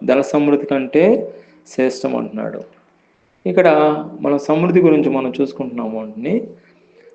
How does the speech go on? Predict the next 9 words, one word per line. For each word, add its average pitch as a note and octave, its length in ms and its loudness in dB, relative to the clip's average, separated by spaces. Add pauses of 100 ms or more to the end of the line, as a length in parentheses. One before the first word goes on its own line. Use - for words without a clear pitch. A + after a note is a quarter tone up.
సమృద్ధి F3 560 4
అనేది D3+ 760 2 (360)
మనకి C#3 260 -2
ఎప్పుడు D#3 220 2
వస్తుందంటే, B2 800 -4 (140)
దేవుడే B2+ 520 0
మనకు D3+ 220 -2
సమృద్ధిగా B2+ 840 -4 (460)
దీవిస్తాడు. A#2+ 840 0